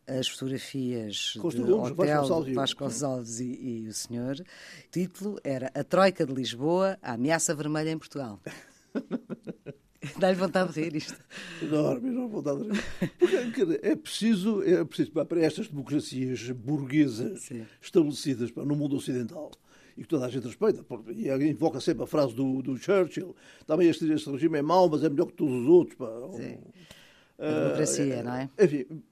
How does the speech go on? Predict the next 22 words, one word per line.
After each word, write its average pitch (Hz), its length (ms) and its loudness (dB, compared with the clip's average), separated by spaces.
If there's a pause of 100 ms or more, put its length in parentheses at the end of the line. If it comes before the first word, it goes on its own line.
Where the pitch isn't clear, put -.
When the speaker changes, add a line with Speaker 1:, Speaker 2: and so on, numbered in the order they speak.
(160)
Speaker 2:
por-, 180 260 0 (300)
jogam 202 720 6
sempre, 202 340 4
pá, 196 140 2
nesse, 185 280 6
nesse 165 300 0
temor. 160 500 10 (200)
Speaker 1:
Hum. 131 120 -2
Speaker 2:
A 131 40 0
ameaça 156 260 2
vermelha, 147 320 4
o 135 80 0
Stalin, 220 580 6
pá, 127 200 4
matou 147 240 2
milhões, 160 460 8
pá, 160 180 2
de, 151 100 2 (140)
de, 156 340 4
de 147 220 0 (100)
russos 147 680 2
e, 196 80 -8